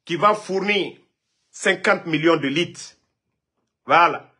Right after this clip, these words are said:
Attendez, il y a un, un autre imbécile ici, Code Léa, là. Cinquante millions de litres. Je dis bien, cinquante millions de litres. Un pays où on dit troisième mandat.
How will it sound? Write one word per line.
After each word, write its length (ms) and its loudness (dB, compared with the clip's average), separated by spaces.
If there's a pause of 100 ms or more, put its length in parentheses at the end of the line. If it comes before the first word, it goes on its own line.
(520)
Attendez, 320 -4
il 60 -2
y 20 -2
a 160 -2
un, 340 -2
un 140 0
autre 180 -6
imbécile 460 -6
ici, 240 -10
Code 180 -8
Léa, 380 -4
là. 140 -14 (680)
Cinquante 640 0
millions 360 4
de 120 2
litres. 440 0 (240)
Je 80 -2
dis 160 0
bien, 220 0
cinquante 560 -2
millions 260 0
de 100 -4
litres. 380 -8
Un 100 0
pays 460 -6 (540)
où 120 -2
on 60 2
dit 160 -2
troisième 400 -2
mandat. 340 -10